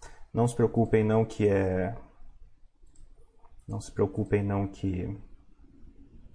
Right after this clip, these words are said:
não é em substituição de, de amanhã, de amanhã vai ter.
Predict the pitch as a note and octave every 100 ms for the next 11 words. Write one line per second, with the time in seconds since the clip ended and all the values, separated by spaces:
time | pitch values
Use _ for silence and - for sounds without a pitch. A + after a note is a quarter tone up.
0 | - - - - - - - - - -
1 | - - - - - - - C3+ - -
2 | - - - - A2 A2 G#2+ G#2 G2+ G2
3 | - G#2+ G#2+ G2+ G2+ G#2 G2 G2 G2 G2+
4 | G#2 G#2+ G#2+ C3 B2 G#2 G2 G2 G#2 G2
5 | B2+ C#3+